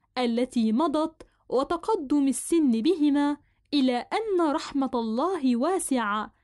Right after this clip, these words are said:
فقد من الله عليهما خبر حمل الزوجة، مما أدخل البهجة عليهما، وجاء اليوم الموعود، وهلت بدر البدور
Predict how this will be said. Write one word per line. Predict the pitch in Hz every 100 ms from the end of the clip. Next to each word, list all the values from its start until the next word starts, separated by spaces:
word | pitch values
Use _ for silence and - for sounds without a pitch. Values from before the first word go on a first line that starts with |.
| _ _
فقد | - 247 - 226 185
من | 233 403 392 311
الله | 254 220 285 381 285 277
عليهما | 240 233 233 220 294 370 359 359 - _ _ _ -
خبر | - 415 403 320 254
حمل | - 359 359 269
الزوجة، | 233 190 320 381 247 233 220 208 _ _ 226
مما | 226 240 226 226
أدخل | 220 - 440 - 294 262
البهجة | 233 214 233 370 254 254
عليهما، | 240 208 381 359 277 277 254 226 208 - _ _ -
وجاء | 214 233 226 339 359 320
اليوم | 302 220 277 403 381
الموعود، | 370 339 339 311 277 233 208 - - _ _
وهلت | 254 269 330 427 339 311 311
بدر | 196 269 269 240 240
البدور | 220 190 226 359 381 381 370